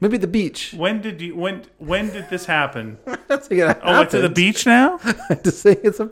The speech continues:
Speaker 2: We're at the beach.
Speaker 1: I'm just, this is, I'm, I'm not saying it actually happened. I'm just saying in my, in my imagination.
Speaker 2: When the la-, when was
Speaker 1: I
Speaker 2: the
Speaker 1: often
Speaker 2: last
Speaker 1: think
Speaker 2: time,
Speaker 1: about this.
Speaker 2: when
Speaker 1: This
Speaker 2: was
Speaker 1: is
Speaker 2: the
Speaker 1: something
Speaker 2: last
Speaker 1: I
Speaker 2: time
Speaker 1: think
Speaker 2: you
Speaker 1: about
Speaker 2: had
Speaker 1: a
Speaker 2: someone
Speaker 1: lot.
Speaker 2: on your back or you were on someone's
Speaker 1: When
Speaker 2: back?
Speaker 1: I'm driving, I often think about
Speaker 2: You
Speaker 1: men.
Speaker 2: drive with someone on your back?
Speaker 1: No, no, I think about men piggybacking each other.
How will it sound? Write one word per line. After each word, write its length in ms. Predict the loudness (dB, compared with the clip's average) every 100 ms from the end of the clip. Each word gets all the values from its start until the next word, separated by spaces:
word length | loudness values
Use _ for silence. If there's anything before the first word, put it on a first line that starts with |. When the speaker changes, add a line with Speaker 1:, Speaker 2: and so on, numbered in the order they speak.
| -4 2
Speaker 2:
We're 100 | 4
at 100 | 4
the 60 |
beach. 440 | 2 2 0 -4 0
Speaker 1:
I'm 200 | 4 4
just, 260 | 2 -2
this 140 | -2 0
is, 120 | 0
I'm, 340 | 2 2 -2 -10 -16 -6
I'm 60 | 0
not 160 | 2 2
saying 160 | 2
it 80 | 2
actually 340 | 2 0 2 2
happened. 260 | 2 2
I'm 80 | 2
just 180 | 2 2
saying 480 | 2 2 0 -4 -8 -20 -4
in 140 | 0 2
my, 400 | 2 4 2 0 0
in 80 |
my 140 | 2 2
imagination. 880 | 4 2 2 2 2 0 -4 -2
Speaker 2:
When 180 | 2 2
the 80 | 2
la-, 260 | 2 2 2
when 120 | 2
was 100 | 4
Speaker 1:
I 20 |
Speaker 2:
the 60 | 6
Speaker 1:
often 160 | 6
Speaker 2:
last 160 | 4 2
Speaker 1:
think 120 | 2
Speaker 2:
time, 120 | 4
Speaker 1:
about 160 | 4 2
this. 340 | 0 -4 -4
Speaker 2:
when 120 | -2 0
Speaker 1:
This 0 |
Speaker 2:
was 0 |
Speaker 1:
is 80 |
Speaker 2:
the 60 | 0
Speaker 1:
something 160 | 2 4
Speaker 2:
last 60 |
Speaker 1:
I 20 | 4
Speaker 2:
time 80 |
Speaker 1:
think 100 | 2
Speaker 2:
you 40 | 2
Speaker 1:
about 80 | 4
Speaker 2:
had 80 | 4
Speaker 1:
a 40 |
Speaker 2:
someone 220 | 2 2
Speaker 1:
lot. 80 | 2
Speaker 2:
on 80 | 0
your 120 | 2
back 380 | 4 4 2 -2
or 200 | -2 0
you 200 | 0 0
were 120 | 0
on 140 | 0 -2
someone's 300 | -4 -2 0
Speaker 1:
When 100 | 2
Speaker 2:
back? 80 | 2
Speaker 1:
I'm 60 |
driving, 480 | 2 2 4 2 0
I 40 | 0
often 200 | 0 -2
think 140 | 0
about 160 | 0 0
Speaker 2:
You 80 |
Speaker 1:
men. 140 | 0 0
Speaker 2:
drive 420 | 2 4 4 4
with 100 | 2
someone 240 | 2 4 6
on 120 | 4
your 100 | 4
back? 180 | 2 4
Speaker 1:
No, 120 | 6
no, 140 | 6
I 140 | 4 2
think 200 | 0 2
about 220 | 4 2
men 160 | 2 0
piggybacking 520 | 0 0 0 -2 -8
each 160 | -8
other. 280 | -8 -10 -12